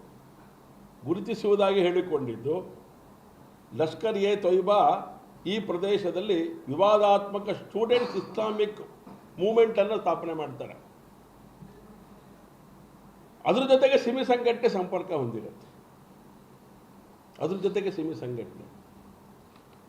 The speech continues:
ಪೊಲೀಸರು ದಾಳಿಗಳಲ್ಲಿ ಹರ್ಕತ್ ಉಲ್ ಜಿಹಾದ್ ಅಲ್ ಇಸ್ಲಾಮಿಯನ್ನು ಸಹ ಶಂಕೆ ಮಾಡಿದ್ದಾರೆ ಅವತ್ತು, ಈ ಆರ್ಗನೈಸೇಷನ್ ಈ ಕೆಲಸ ಮಾಡಿದೆ ಅಂತೇಳಿ.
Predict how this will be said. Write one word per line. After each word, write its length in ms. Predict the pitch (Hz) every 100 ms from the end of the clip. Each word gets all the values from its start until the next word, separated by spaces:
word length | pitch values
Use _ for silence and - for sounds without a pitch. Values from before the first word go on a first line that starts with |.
| - - - - -
ಪೊಲೀಸರು 580 | 202 247 262 220 254 240 196
ದಾಳಿಗಳಲ್ಲಿ 640 | 185 240 233 233 233 240 185 208 - - - - -
ಹರ್ಕತ್ 520 | 196 226 - 254 247 240
ಉಲ್ 140 | 226 185
ಜಿಹಾದ್ 360 | 202 214 214 - - - 175
ಅಲ್ 160 | 196 170
ಇಸ್ಲಾಮಿಯನ್ನು 840 | 170 220 220 220 214 208 220 269 156 190 - - - - - - - - - -
ಸಹ 180 | 180 180 180
ಶಂಕೆ 260 | 156 180 196 160
ಮಾಡಿದ್ದಾರೆ 360 | 143 127 104 98
ಅವತ್ತು, 260 | 95 127 - - - - - - - - - - -
ಈ 120 | 160 202
ಆರ್ಗನೈಸೇಷನ್ 640 | 196 185 196 190 180 190 185
ಈ 40 | 175
ಕೆಲಸ 180 | 156 156 147
ಮಾಡಿದೆ 280 | 139 131 120
ಅಂತೇಳಿ. 380 | 123 123 98